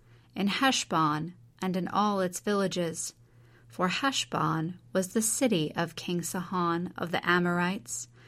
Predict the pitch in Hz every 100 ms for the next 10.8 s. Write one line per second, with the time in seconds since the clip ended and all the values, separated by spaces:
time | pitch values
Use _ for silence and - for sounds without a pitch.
0 | - - - 214 214 208 - 233 202 -
1 | 180 180 190 180 - - 185 - 226 226
2 | 190 180 - 202 180 175 165 180 196 226
3 | 165 180 - - - - - - 175 180
4 | - 285 277 - - 170 170 185 214 233
5 | 233 233 214 185 185 180 156 160 - 175
6 | 175 - - 208 185 156 151 - 175 -
7 | - 185 185 175 160 170 - - - -
8 | - - - - - - - 208 220 220
9 | 202 196 196 185 190 185 196 185 - 190
10 | 185 190 - - 160 156 170